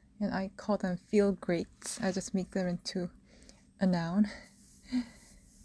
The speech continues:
Yeah, so for yesterday's list,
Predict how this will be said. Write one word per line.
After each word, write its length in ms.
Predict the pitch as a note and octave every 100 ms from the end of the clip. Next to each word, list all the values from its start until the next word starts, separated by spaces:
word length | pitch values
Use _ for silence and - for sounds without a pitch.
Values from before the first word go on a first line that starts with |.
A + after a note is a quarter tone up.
| - - - - - - - - - - - - -
Yeah, 180 | A#3 A3+ - -
so 320 | - A#3+ A#3
for 220 | - A#3
yesterday's 720 | G#3+ B3+ - A3+ G3 E3+ - -
list, 540 | - - - - -